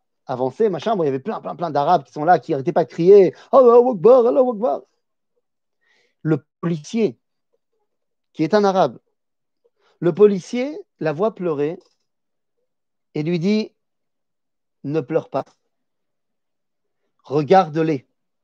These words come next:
Vous êtes douze, les Juifs. Douze, c'est rien du tout. Regardez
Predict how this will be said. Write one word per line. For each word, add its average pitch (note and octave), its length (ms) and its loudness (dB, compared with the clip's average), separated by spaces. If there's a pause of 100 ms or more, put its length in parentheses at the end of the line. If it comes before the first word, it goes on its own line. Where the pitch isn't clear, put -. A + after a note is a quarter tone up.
(920)
Vous D#3 240 -2
êtes C#3 220 2
douze, D#3 500 0 (420)
les C#3 120 -2
Juifs. C3+ 440 -10 (800)
Douze, D#3+ 500 4 (360)
c'est C3 100 -10
rien C3 120 -8
du D#3+ 120 -6
tout. F#3 200 -8 (1500)
Regardez D#3+ 840 0